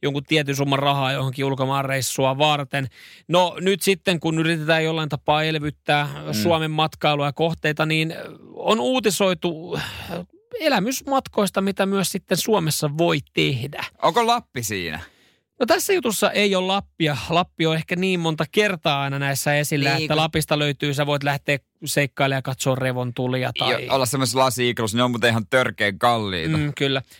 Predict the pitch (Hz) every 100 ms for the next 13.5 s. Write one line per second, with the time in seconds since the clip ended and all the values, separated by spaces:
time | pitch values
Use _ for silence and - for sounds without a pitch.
0 | _ 143 139 135 - 139 135 135 135 135
1 | 135 - 139 139 131 131 127 - _ _
2 | - 139 - 139 - 123 135 135 131 135
3 | 135 135 135 143 139 131 - - _ 147
4 | 147 147 160 160 147 147 147 147 143 139
5 | 135 139 139 135 143 - 143 - 139 131
6 | 120 - 127 - - - 156 143 139 135
7 | 117 143 135 127 - 98 - 143 139 147
8 | 151 156 - 165 175 202 277 - 277 254
9 | - 226 - 240 - 214 196 - - -
10 | 214 240 - 208 180 160 147 - 151 151
11 | 147 156 151 160 - 165 165 165 160 165
12 | 180 - - 160 _ 262 254 196 147 143
13 | 147 147 - 151